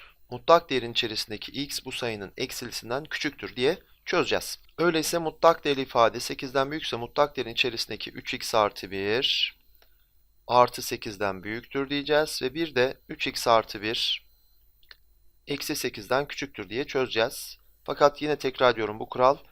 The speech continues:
bu sayının pozitif olması durumunda geçerli. Eğer burası negatif verilseydi, e, mutlak değerli bir ifade negatif bir sayıdan zaten her halükarda büyük olacağı için çözüm kümesi tüm reel sayılar olacaktı.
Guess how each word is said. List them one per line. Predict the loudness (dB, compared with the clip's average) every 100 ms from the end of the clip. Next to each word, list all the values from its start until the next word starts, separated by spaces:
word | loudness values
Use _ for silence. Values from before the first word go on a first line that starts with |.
| -20 -8
bu | -4
sayının | -2 -2 -2 -6
pozitif | 2 2 2 -2
olması | -2 0 -6 -6
durumunda | -8 -8 -8 -4
geçerli. | -2 0 2 0 -4 -18 _ _ -20 -20 _
Eğer | 4 4
burası | 4 -2 -4
negatif | -2 -4 -4 -8
verilseydi, | -8 -2 0 0 -2 -4 -20 -20 -20 _ _ _ _ -8
e, |
mutlak | -6 -6 2 4 6 4
değerli | -2 -2
bir |
ifade | -4 0 0 -2
negatif | -4 -6 -8 -8
bir | -4
sayıdan | -2 -2 -4
zaten | 2 2 4 0 0
her | 2
halükarda | 4 4 2 -2 -2 -6
büyük | -10 -6
olacağı | -6 -2 -4
için | -4 -6
çözüm | -6 -6 -8
kümesi | -10 -10 -10 -10
tüm | -8 0
reel | 4 4
sayılar | 2 -2 0 0
olacaktı. | 0 -4 -4 -6 -8 -18